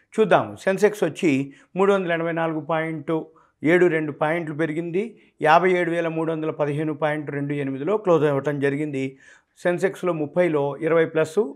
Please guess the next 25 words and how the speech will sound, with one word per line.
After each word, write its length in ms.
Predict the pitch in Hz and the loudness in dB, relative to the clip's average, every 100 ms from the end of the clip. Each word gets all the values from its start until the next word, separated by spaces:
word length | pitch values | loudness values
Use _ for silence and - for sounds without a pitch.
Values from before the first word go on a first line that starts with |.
| - | 0
పది 160 | 151 135 | 0 2
మైనస్. 560 | 135 135 127 127 120 123 _ _ | -2 -4 -6 -6 -8 -10 _ _
తర్వాత 600 | 165 170 180 175 147 147 147 - _ - | -2 2 2 6 6 6 2 -12 _ 0
బ్యాంక్ 320 | 156 185 226 190 170 165 151 | 4 4 2 -2 -6 -6 -6
నిఫ్టీ 300 | 160 160 233 | -6 -4 0
వచ్చి 560 | 180 - 151 131 147 151 _ _ _ _ _ - | 0 0 -4 -6 -6 -12 _ _ _ _ _ -12
నూట 240 | 165 180 | -4 2
పదిహేడు 420 | 214 180 170 190 | 4 4 4 2
పాయింట్ 340 | 190 190 196 196 | 4 4 4 2
ఒకటి 280 | 185 180 196 | 0 2 2
ఐదు 200 | 190 165 | 2 2
పాయింట్లు 640 | 175 175 180 190 190 - | 2 2 0 0 0 0
పెరగడం 380 | 170 165 170 175 | 0 2 2 -2
జరిగింది. 480 | 175 180 185 208 226 _ _ - | -2 -4 -6 -8 -10 _ _ 0
పదిహేడు 320 | 175 185 196 | 2 4 4
వేల 160 | 190 180 | 4 2
డెబ్బై 300 | 160 151 180 | 0 2 0
రెండు 220 | 175 170 | 0 -4
పాయింట్ 360 | 170 165 160 | -2 -2 0
ఆరు 240 | 151 147 156 | 2 4 2
సున్నా 240 | 170 170 | -2 -4
పాయింట్లలో 520 | 160 165 160 156 160 | -2 -2 -2 -4 -4
క్లోజ్ 260 | 151 151 156 | -2 0 2
అవటం 260 | 165 170 165 | 2 0 -2
జరిగింది. 520 | 165 170 180 226 | -2 -2 -4 -6